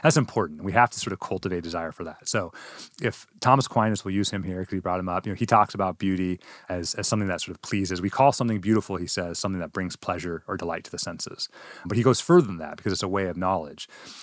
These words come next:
So he says to, to be beautiful, there's three things, right? It has to, to have integrity, right? It has to have this, what he calls,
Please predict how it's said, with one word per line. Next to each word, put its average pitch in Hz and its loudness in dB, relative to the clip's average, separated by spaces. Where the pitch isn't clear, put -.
So - 4
he 120 10
says 113 2
to, 120 0
to - -6
be 175 4
beautiful, 110 2
there's 95 -2
three 110 0
things, - -10
right? 85 -6
It 85 -8
has 104 -4
to, 87 -6
to 90 -8
have 85 -6
integrity, 90 -4
right? 82 -8
It 95 -6
has 92 -4
to 98 -4
have 92 -4
this, - -4
what 98 -4
he 104 -2
calls, 87 -2